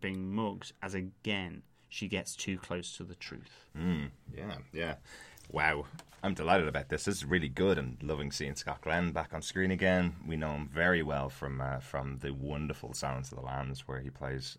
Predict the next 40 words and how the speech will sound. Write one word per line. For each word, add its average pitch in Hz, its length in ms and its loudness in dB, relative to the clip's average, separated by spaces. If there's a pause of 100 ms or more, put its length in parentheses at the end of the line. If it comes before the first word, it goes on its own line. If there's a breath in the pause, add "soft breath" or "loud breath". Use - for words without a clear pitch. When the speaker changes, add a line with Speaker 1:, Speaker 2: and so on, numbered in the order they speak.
Speaker 2:
um, 64 420 -8
he 71 100 -10
plays - 260 -6
Jodie 67 180 -6
Foster's - 340 -6
boss 135 380 -4
in - 80 -4
that, 65 240 -4 (100)
uh, - 180 -10
which - 180 -12
is - 80 -16
one 71 100 -4
of 69 60 -2
your 113 100 6
film, - 200 -4
f-, - 280 -12
favourite 110 180 4
Speaker 1:
Ah, 104 220 6
Speaker 2:
films, - 120 -2
isn't 104 120 2
it? 101 80 4
Speaker 1:
loved. - 460 -8 (100)
Yeah, 95 280 0
uh, 107 240 2
this, 123 300 2
I 107 160 4
must 107 200 4
say, 98 180 2
I 92 120 0
was 95 180 -2
really 98 400 2
excited 95 640 0
to 90 140 -6
see, 92 600 0
um, 87 340 -4
Scott - 360 -2
Glenn. 90 320 -4 (500 loud breath)
I 98 380 2
love 95 360 -2
him 90 360 -4